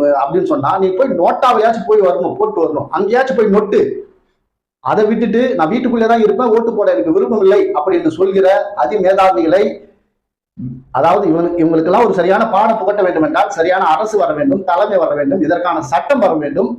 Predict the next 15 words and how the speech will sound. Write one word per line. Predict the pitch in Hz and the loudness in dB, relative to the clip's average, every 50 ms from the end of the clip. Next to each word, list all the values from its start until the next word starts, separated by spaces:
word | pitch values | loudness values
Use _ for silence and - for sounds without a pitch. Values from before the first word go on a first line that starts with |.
| - - _ _ _ | -14 -16 _ _ _
அப்போதுதான் | - 139 139 135 - 202 196 175 156 185 220 254 254 247 254 - - _ - 113 117 | -4 -4 -2 0 0 0 2 2 2 0 0 -2 -2 -6 -10 -12 -14 _ -6 -2 0
நாடும் | 127 143 175 208 208 214 202 | 0 2 2 2 2 2 0
நலம் | 185 175 175 180 - | 0 0 0 0 0
பெறும், | 175 185 214 214 156 127 135 - - _ | 0 -2 -2 -2 -2 -4 -6 -8 -12 _
இந்த | - 135 135 135 | -4 -4 -2 0
சோம்பேறிகளும் | 185 214 233 220 214 202 185 185 185 185 180 | 2 2 2 4 4 4 4 2 2 0 0
திருந்துவார்கள் | 190 202 214 226 220 185 170 151 131 - - - - | 0 0 0 2 2 2 2 2 0 -2 -4 -4 -2
அப்படி | - 143 - 165 165 | -4 -4 -2 -2 -2
என்பதை | 156 147 156 170 180 | -2 0 0 0 0
இந்த | 160 151 | 0 0
நேரத்தில் | 147 160 170 165 - 160 135 | 0 0 -2 -2 -4 -6 -4
கூறிக்கொண்டு | - 170 170 156 156 143 147 170 170 139 | -2 -2 0 0 -2 -2 -2 -2 -2 0
உங்களிடம் | 139 - 165 165 160 156 139 135 | 0 0 0 0 0 0 -2 -2
வி-, | 139 139 139 151 - - | -2 -2 -2 -4 -4 -4
விடைபெறுகிறேன். | 143 165 175 156 151 139 143 160 208 233 | -4 -4 -2 -2 -2 -2 -2 -2 -2 -4